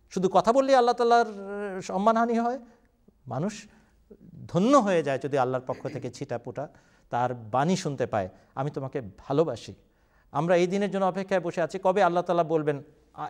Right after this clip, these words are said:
হে আমার বান্দা, এসো আমার দিকে, সন্তুষ্ট চিত্তে আমি তোমাদের প্রতি সন্তুষ্ট হিসাবে তোমাদেরকে ডাকছি, এসো আমার বিশেষ বান্দাদের অন্তর্ভুক্ত হয়ে যাও, আমার জান্নাতে, আমার সন্তুষ্টির বাগানে প্রবেশ করো।"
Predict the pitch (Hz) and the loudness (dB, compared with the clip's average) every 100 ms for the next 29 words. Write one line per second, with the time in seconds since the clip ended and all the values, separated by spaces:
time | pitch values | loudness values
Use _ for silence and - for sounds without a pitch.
0 | 143 190 175 147 143 135 143 - _ _ | 0 2 2 0 -2 -2 -6 -6 _ _
1 | _ - 170 180 185 175 143 139 131 127 | _ -4 -2 2 2 2 0 -4 -4 -6
2 | - _ _ - 160 160 220 208 190 175 | -10 _ _ -6 -4 -2 -2 -2 -4 -4
3 | - 147 139 160 185 190 160 147 139 135 | 0 0 0 0 0 0 -2 -2 -4 -8
4 | 123 131 113 123 - 127 120 117 123 117 | -8 -10 -10 -10 -10 -8 -8 -8 -8 -8
5 | 117 117 107 - - 107 _ _ - 151 | -8 -8 -10 -10 -14 -16 _ _ -6 -2
6 | 185 170 180 165 180 196 175 185 202 214 | 0 2 2 0 -2 -2 0 2 2 4
7 | 214 202 196 185 185 160 127 110 110 - | 4 2 -2 -2 -2 0 0 0 -2 -6
8 | _ _ 139 151 196 156 147 135 117 107 | _ _ -2 2 2 2 0 0 -4 -6
9 | 123 135 131 156 143 156 127 117 110 113 | -6 -6 -6 -8 -8 -8 -6 -6 -6 -8
10 | 117 107 110 - - | -10 -12 -14 -16 -20